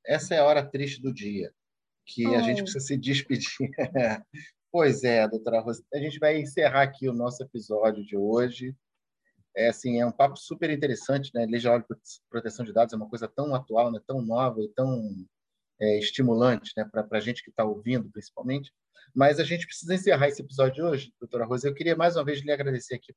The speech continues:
Speaker 1: por sua disponibilidade, compartilhar seu tempo e seus ensinamentos aqui com o nosso pessoal aqui que nos ouve, nossos ouvintes.
Speaker 2: Foi um prazer, doutor Xavier. Espero, assim, o próximo convite pra gente poder conversar mais sobre esse tema que é delicioso.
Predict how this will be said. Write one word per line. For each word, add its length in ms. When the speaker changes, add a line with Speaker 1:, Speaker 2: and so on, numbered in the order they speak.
Speaker 1:
por 80
sua 180
disponibilidade, 760
compartilhar 460
seu 160
tempo 460
e 80
seus 280
ensinamentos 680
aqui 240
com 160
o 440
nosso 440
pessoal 400
aqui 220
que 120
nos 160
ouve, 360
nossos 260
ouvintes. 720
Speaker 2:
Foi 140
um 60
prazer, 480
doutor 180
Xavier. 500
Espero, 300
assim, 220
o 40
próximo 440
convite 760
pra 100
gente 160
poder 200
conversar 420
mais 260
sobre 160
esse 140
tema 240
que 100
é 40
delicioso. 760